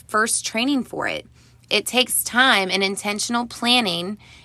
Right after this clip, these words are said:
and training in order to do that. Just like Paul says in First Corinthians nine, where he talks about everyone has a race.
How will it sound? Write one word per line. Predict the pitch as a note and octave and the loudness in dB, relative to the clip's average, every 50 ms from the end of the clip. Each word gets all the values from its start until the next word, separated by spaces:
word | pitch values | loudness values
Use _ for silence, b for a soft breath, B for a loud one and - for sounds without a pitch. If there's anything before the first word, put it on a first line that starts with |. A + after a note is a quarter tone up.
| B B - | B B -2
and | F#3+ G3 G3+ - | 0 0 2 2
training | - - - - A3+ B3 C4+ D4+ C#4+ A3+ F3+ E3+ E3+ | 0 0 -2 0 0 2 4 4 4 2 2 0 -2
in | - - F#3 G3 | -2 -2 -2 -2
order | - - G3 G3+ G#3+ G#3+ G3+ | 0 0 2 2 2 2 0
to | - - F#3+ | -2 -4 -2
do | E3 F#3+ G3 A3+ A3 | 0 0 0 0 0
that. | F3+ D3 G#2+ G#2 F#2 - - - - - b b b b b b b b b b b - | 0 2 2 2 2 2 -2 -6 -10 -10 b b b b b b b b b b b -4
Just | - G#3 G3+ - | -4 -2 2 4
like | A#3 A3+ A3 - | 2 2 2 0
Paul | - - G#3+ G#3+ G#3+ A3+ A3 A3 - | 0 4 6 6 6 6 4 2 0
says | - - - G#3 G3 G3 G3 F#3+ G3 | 0 2 4 4 4 4 2 0 -2
in | - - G3 G3 F#3+ F#3+ F#3+ F#3+ - - | -2 -2 0 0 0 0 -2 -4 -8 -8
First | - - A3 A3 G#3 - | -4 -2 0 0 -2 -4
Corinthians | - - A3 A3 G#3+ A3 A3+ A3 A3 A3 G#3 - | -2 -2 -2 0 0 -2 -2 -2 -2 -2 -2 0
nine, | G#3 G#3 A3 B3 A3+ F3+ E3+ E3+ E3+ | 4 4 6 6 4 2 0 -2 -2
where | E3+ E3+ E3+ | -2 -2 -2
he | E3 F#3+ | -4 -6
talks | F#3 - G3 F#3 F#3 - - - | 0 4 4 4 4 2 0 2
about | F#3+ F#3+ F#3 F3+ - - | 4 4 4 4 4 2
everyone | - G#3 A#3+ D#4 G4+ F#4+ D4 G3 F3 D3+ C3 C3+ E3 F3 b b b b b b b b _ _ _ _ _ _ _ _ _ _ _ _ - - | 2 4 4 4 4 2 2 2 0 -2 -2 -4 -6 -10 b b b b b b b b _ _ _ _ _ _ _ _ _ _ _ _ -20 -18
has | - - G#3+ G#3+ G#3+ G3+ | -2 0 2 2 2 2
a | G#3 F3+ | -2 2
race. | E3 G3+ A#3+ A3 D3 A2 - - - - - - | 4 4 4 4 2 -2 -4 -4 -4 -4 -4 -6